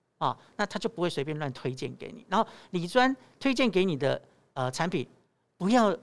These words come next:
冲动，不要马上就决定我要买，回去先冷静想想看，之后再决定要不要买。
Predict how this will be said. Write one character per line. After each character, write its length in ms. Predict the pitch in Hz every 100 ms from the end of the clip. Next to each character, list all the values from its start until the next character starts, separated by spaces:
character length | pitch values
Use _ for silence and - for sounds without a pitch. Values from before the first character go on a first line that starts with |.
| -
冲 260 | - 175 185
动， 160 | 156
不 120 | 135
要 200 | 190 185 -
马 200 | 147 123
上 240 | 123 180
就 220 | 156 170 147 - _
决 140 | - 139
定 160 | 165
我 100 | 120
要 140 | 120 135
买， 180 | 131 - _ _ _
回 120 | 240
去 140 | - 208
先 180 | 196 180
冷 160 | 120
静 140 | 123 151
想 220 | - 131
想 160 | 131 -
看， 180 | - 143 - -
之 140 | 143
后 60 | 135
再 120 | 143
决 160 | -
定 140 | 123 139
要 80 | 127
不 80 |
要 80 | 123
买。 160 | 127